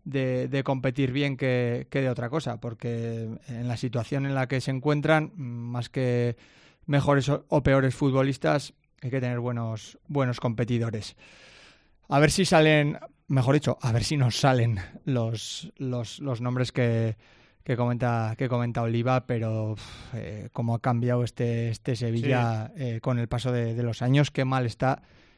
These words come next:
Speaker 1: envejeciendo la, la, la, la dirección de, de Del Nido Junior y compañía.
Speaker 2: Ujú. Eh, Saba, de, de lo económico hemos hablado antes una pincelada, eh, y por terminar, eh, claro,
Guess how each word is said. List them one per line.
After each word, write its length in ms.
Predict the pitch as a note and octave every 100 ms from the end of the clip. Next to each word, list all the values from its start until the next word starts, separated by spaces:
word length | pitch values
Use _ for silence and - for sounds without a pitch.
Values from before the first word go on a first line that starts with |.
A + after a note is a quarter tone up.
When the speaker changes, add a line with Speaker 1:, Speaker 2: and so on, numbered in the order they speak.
| _
Speaker 1:
envejeciendo 1300 | D#3+ C#3 C3+ B2+ B2+ A#2 C3+ C#3 D#3 D3+ C3 A#2+ A2+ A2+
la, 640 | A2+ G#2+ G#2 G#2+ A2 - A2+
la, 340 | G#2 G2+ G#2
la, 400 | A2 G#2 G2+ G#2
la 160 | B2+ A#2+
dirección 500 | A#2 A2+ - C3 C3
de, 560 | C3 A#2 A#2 B2 A2 - - _
de 160 | C#3+ A#2+
Del 240 | A#2 A2+
Nido 220 | C3 B2+
Junior 380 | B2+ C3 C#3 B2
y 80 | C3
compañía. 640 | A#2+ A2 A2+ A2+ G#2 - _ _ -
Speaker 2:
Ujú. 200 | B2 A#2+ - _ _ _ _ _ _ _
Eh, 300 | - C#3+ B2+
Saba, 360 | A#2 - D#3+ D#3
de, 160 | A#2 D3
de 140 | C3
lo 80 | C3
económico 420 | C3 B2+ D3+ E3
hemos 140 | F#3 D3
hablado 120 | D#3+
antes 160 | D3 B2+
una 100 | C3+
pincelada, 560 | C#3 C3 C3 C#3 D3+ - - _ _
eh, 280 | - G2+ -
y 100 | B2+
por 200 | B2+ A2
terminar, 540 | A#2+ G#2+ A2+ B2+ C3 - _ _ _
eh, 260 | B2 A2+ -
claro, 220 | - B2